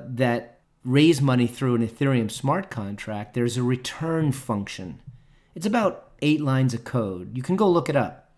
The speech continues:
It basically returns the investment if the soft cap is not reached. It's an automatic. Well, it turns out that this contract didn't have one of those. Now, that's a very basic mistake. I mean, if you search online for a basic tutorial on how to s-,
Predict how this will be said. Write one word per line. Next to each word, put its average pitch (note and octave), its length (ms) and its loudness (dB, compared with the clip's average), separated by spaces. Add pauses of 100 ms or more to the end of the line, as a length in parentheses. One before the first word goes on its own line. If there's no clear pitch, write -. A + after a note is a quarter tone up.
(560)
It C3+ 120 -4
basically G3 400 2
returns F3 540 0
the F#3+ 100 0
investment A#2+ 640 -2
if A#2+ 100 -10
the - 100 -14
soft B2+ 380 -4
cap G#2 320 -8
is A2 100 -8
not G#2+ 240 -6
reached. - 340 -10
It's - 60 -10
an C3+ 140 -6
automatic. B2+ 560 2 (720)
Well, D3+ 120 0
it - 60 0
turns A#3+ 220 6
out F#3 200 6
that C3+ 100 -4
this C#4 160 2
contract D#3+ 560 0
didn't D3 220 0
have C#3 340 0
one A#2 140 0
of F#2+ 100 -6
those. F#2 680 -8
Now, A#2 120 -8
that's F3+ 220 0
a C#3+ 40 -4
very C#3+ 460 2
basic B2+ 760 -2
mistake. - 600 -10 (340)
I C#3+ 100 -4
mean, D3 280 2 (360)
if D3 160 -4
you G#3+ 100 4
search G3+ 300 0
online C3+ 460 2
for A#2 200 -4
a A2 60 -2
basic C3+ 580 -2
tutorial B2 580 -2
on G#2 100 -4
how B2 160 -4
to A#2+ 60 -4
s-, - 240 -10